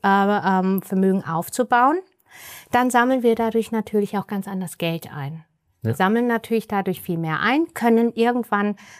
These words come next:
Speaker 1: skalieren und dadurch können wir immer weiter die Kosten nach unten treiben.
Speaker 2: Mhm. Wenn wir jetzt einmal uns Multi-Asset-Portfolios anschauen, ne? Wir haben ja, ähm, oder ihr habt ja die Life Strategy E T Fs am
Speaker 1: Genau.
Speaker 2: Start. Was hat es damit auf sich? Das sind ja,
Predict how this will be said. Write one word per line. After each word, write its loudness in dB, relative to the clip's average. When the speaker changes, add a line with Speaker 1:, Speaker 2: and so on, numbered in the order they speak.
Speaker 1:
skalieren 4
und 4
dadurch 0
können 0
wir 0
immer 0
weiter -2
die -8
Kosten -10
nach -10
unten -8
treiben. -2
Speaker 2:
Mhm. -4
Wenn 6
wir 6
jetzt 0
einmal 6
uns 4
Multi-Asset-Portfolios 2
anschauen, -6
ne? 8
Wir 6
haben 8
ja, 4
ähm, 4
oder 4
ihr 2
habt 2
ja 4
die 2
Life 2
Strategy 2
E 2
T 2
Fs -4
am -6
Speaker 1:
Genau. 0
Speaker 2:
Start. -4
Was 4
hat -2
es 2
damit 4
auf 4
sich? -6
Das 0
sind 4
ja, 4